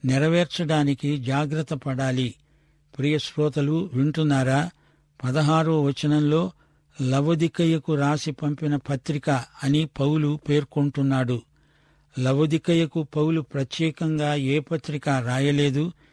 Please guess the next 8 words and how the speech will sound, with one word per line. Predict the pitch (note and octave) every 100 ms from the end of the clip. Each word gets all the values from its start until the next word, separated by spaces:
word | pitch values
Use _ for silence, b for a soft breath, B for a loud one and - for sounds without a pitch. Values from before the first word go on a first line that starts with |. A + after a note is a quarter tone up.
| b b -
దానిని | B2+ D3 D3+ D3
గురించి | A#2+ D3 F3 E3+ D3+ D3 -
తర్జన | C#3 B2+ D#3+ E3
భర్జనలు | - D3 B2+ D3 C#3+ C#3 -
చేయనక్కర్లేదు. | C#3+ C#3+ C#3 C#3 - C3 C3+ C3+ C#3 E3 - b b _ _ -
ప్రియ | C3 B2+
శ్రోతలు, | - B2+ B2+ B2 B2+ D3 F#3 _ _ _ _ _ -
వింటున్నారా? | B2 C3 B2+ B2+ A#2+ B2 B2+